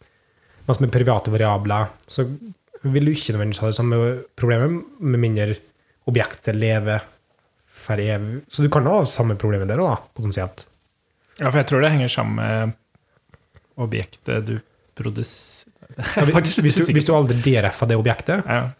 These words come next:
Speaker 1: så vil du aldri kunne G C hele objektet, og da vil du aldri kunne G C
Speaker 2: Mm.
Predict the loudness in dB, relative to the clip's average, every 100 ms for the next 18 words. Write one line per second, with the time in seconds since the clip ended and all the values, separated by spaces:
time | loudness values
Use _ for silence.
0 | _ -4 2 4 4 2 2 2 0 -2
1 | 0 2 2 2 0 0 -2 -2 0 -2
2 | 0 2 2 4 2 2 0 -2 0 0
3 | 0 -2 -4 -8 -6 -6